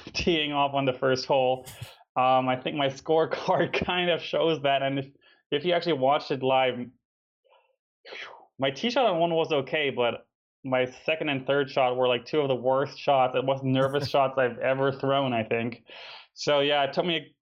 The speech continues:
it took me a good, like, thirty, forty-five minutes or something to get back in the flow of things. And I ended up shooting a decent round, and I actually averaged my rating for the whole tournament. So overall, I guess,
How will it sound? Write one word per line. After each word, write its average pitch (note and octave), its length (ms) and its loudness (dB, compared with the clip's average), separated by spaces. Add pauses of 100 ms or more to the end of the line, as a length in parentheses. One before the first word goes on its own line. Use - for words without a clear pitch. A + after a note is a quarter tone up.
(100)
it - 140 -8
took A3+ 140 -2
me G3 140 2
a D3 80 -2
good, C#3 440 2 (340)
like, C3+ 260 -2
thirty, D3+ 420 2
forty-five C#3+ 460 2
minutes C#3 320 0
or C3 60 0
something B2+ 460 -2
to B2+ 100 0
get B2 320 0 (400)
back C3 220 2
in C3+ 80 0
the B2+ 100 2
flow B2+ 320 2
of A#2+ 140 -4
things. B2+ 380 0
And B2 100 0
I B2+ 40 0
ended D3 160 0
up C#3 80 0
shooting C#3+ 280 2
a C3 100 0
decent C3 360 -2
round, B2+ 360 0
and B2+ 100 0
I B2+ 60 2
actually D3+ 300 -2
averaged D3 440 -2
my C3+ 120 -2
rating B2+ 420 0
for B2 100 -2
the A#2 100 0
whole A#2 180 2
tournament. A#2+ 560 -2 (440)
So C#3+ 220 0
overall, F3 580 4
I C3+ 100 2
guess, C#3+ 300 -2